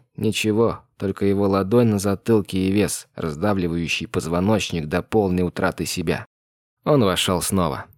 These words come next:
резко, без предупреждения, и боль была такой, что дыхание замерло, а перед глазами поплыли пятна. Лиза пыталась зацепиться за что-то, чтобы вернуться к себе,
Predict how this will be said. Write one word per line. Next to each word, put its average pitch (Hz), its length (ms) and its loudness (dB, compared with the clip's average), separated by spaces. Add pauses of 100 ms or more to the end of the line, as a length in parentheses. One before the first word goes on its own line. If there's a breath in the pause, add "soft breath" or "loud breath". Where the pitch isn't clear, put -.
резко, 104 540 -2 (180)
без 127 260 -2
предупреждения, 98 960 0 (260)
и 90 120 -4
боль 101 260 2
была 92 220 0
такой, 92 520 -2
что - 240 -6
дыхание 90 580 0
замерло, 92 500 -2 (280)
а - 120 -12
перед - 260 -4
глазами 90 560 0
поплыли 90 500 -4
пятна. 78 420 -4 (500)
Лиза 123 460 0
пыталась 113 640 0
зацепиться 107 720 -2
за 98 180 0
что-то, 117 520 -2 (100)
чтобы - 300 -4
вернуться 101 520 0
к - 60 -10
себе, 101 420 -2